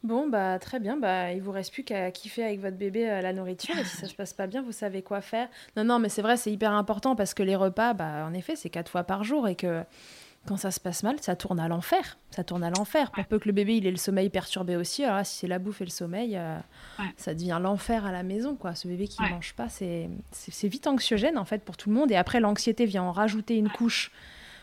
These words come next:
Speaker 1: sur le problème. Euh,
Speaker 2: Ouais.
Speaker 1: donc, euh, voilà,
Speaker 2: Et il
Speaker 1: quoi.
Speaker 2: peut y avoir des liens, c'est-à-dire que les études que je lisais aussi, c'est que le lien, euh,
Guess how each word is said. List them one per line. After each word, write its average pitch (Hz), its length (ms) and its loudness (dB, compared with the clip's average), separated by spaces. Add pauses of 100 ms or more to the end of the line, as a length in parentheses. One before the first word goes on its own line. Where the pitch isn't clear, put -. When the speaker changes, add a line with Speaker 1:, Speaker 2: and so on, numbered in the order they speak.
(140)
Speaker 1:
sur 196 200 2
le 190 100 6
problème. 208 580 6 (180)
Euh, 190 100 4
Speaker 2:
Ouais. 196 140 8
Speaker 1:
donc, 185 160 -2
euh, 165 420 0 (800)
voilà, 190 180 -4
Speaker 2:
Et 233 60 12
il 233 60 12
Speaker 1:
quoi. - 80 10
Speaker 2:
peut 294 100 12
y 311 80 12
avoir 294 220 12
des 247 140 12
liens, 262 340 12
c'est-à-dire 233 360 6
que 208 380 10
les 214 240 6
études 226 280 2
que 233 120 4
je 190 120 2
lisais 196 240 8
aussi, 214 300 6
c'est 240 160 6
que 220 100 8
le 208 60 10
lien, 233 460 10
euh, 180 160 6